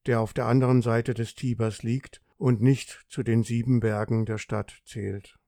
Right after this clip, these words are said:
Offenbarung siebzehn, Vers neun und zehn. Hier ist der Verstand nötig, der Weisheit hat.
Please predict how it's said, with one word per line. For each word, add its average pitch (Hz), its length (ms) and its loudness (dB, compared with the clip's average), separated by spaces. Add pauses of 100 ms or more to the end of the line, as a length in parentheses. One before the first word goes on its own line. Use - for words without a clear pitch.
(1300)
Offenbarung 117 680 2
siebzehn, 143 500 0
Vers 117 240 -4
neun 117 280 2
und 120 180 0
zehn. 101 480 -6 (1120)
Hier 151 280 6
ist - 400 0
der 139 80 2
Verstand 123 500 0
nötig, 104 560 -4 (220)
der 120 120 2
Weisheit 117 520 0
hat. - 280 -8